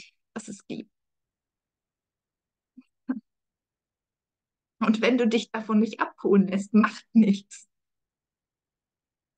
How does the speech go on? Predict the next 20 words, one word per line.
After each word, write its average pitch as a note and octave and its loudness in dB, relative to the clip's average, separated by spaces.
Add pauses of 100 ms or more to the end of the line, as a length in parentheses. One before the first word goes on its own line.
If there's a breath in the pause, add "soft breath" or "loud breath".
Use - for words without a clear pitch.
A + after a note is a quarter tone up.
(220)
Aber G3+ 0
ich A3 -2
lass G3+ -4
mich G3+ 0
grad F3+ -10
von G3+ 4
den G3 4
Worten G3 -2
abholen. - -2
Es - -12
geht F#3+ 0
nur G#3+ 6
um G3+ -2
mich. G3+ -8 (1040)
Das - -20
ist D#4 -10
mir B3+ -2
so A3 -8
klar A#3 -4
geworden. - -10